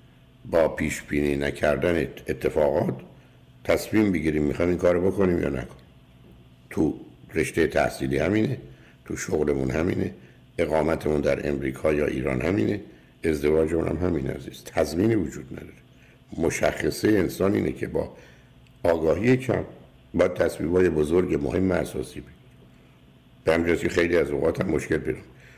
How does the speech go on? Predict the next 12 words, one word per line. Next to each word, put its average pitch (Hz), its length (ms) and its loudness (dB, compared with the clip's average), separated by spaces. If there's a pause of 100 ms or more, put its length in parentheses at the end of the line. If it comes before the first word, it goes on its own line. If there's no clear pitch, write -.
(120)
شما 117 360 4
من 135 200 6
می‌گید - 640 0
یه 262 80 6
آدمی، 131 520 4
بیاد 123 200 2
فرض 110 320 0
اینجوری 73 360 2
بگیریم، 64 280 -4 (260)
خشمگین 123 460 4
و 120 40 8
عصبانیه. 87 680 2